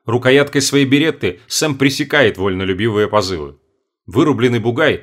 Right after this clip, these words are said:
хлопается на спину, так и не успев достать пистолет. Вытаскиваю у него из кобуры здоровенную пушку и нож из ножен.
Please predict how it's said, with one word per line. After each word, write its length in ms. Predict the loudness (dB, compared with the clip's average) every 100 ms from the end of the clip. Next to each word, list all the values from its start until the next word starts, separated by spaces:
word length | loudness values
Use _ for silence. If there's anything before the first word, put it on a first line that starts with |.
| _ -14
хлопается 560 | -4 -2 0 0 0
на 160 | -2 -2
спину, 300 | -2 -4 -2
так 180 | -4 -4
и 60 |
не 100 | -4
успев 300 | -4 -2 -2
достать 360 | -2 -2 -4 -4
пистолет. 520 | -6 -4 -4 -4 -8 _ _ _ _ -10
Вытаскиваю 640 | -4 0 0 0 0 2
у 60 | 0
него 240 | 0 2
из 100 | 2
кобуры 340 | 0 0 2 2
здоровенную 560 | 0 0 0 0 -2
пушку 420 | -2 -2 -2 -6 -6 _
и 80 | -4
нож 260 | 0 0 0
из 120 | -4
ножен. 400 | -4 -4 -8 -14